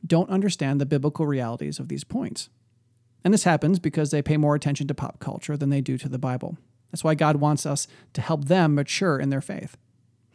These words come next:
You see, most depictions of the devil give us the impression that he lives in and runs hell.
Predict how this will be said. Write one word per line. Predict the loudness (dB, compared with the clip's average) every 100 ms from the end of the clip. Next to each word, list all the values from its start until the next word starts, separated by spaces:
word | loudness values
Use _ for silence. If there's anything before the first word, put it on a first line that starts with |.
| -20 -8
You | 0
see, | 6
most | 6 6 6
depictions | 4 4 4
of | 0
the | 0
devil | 0 0 0
give | -4 -4
us | -4 -4
the | -4
impression | -6 -6 -6 -4 -4
that | -4
he | -4
lives | 0 0 0
in | -2 -2 0
and | 0 2
runs | 4 4 2
hell. | -2 -8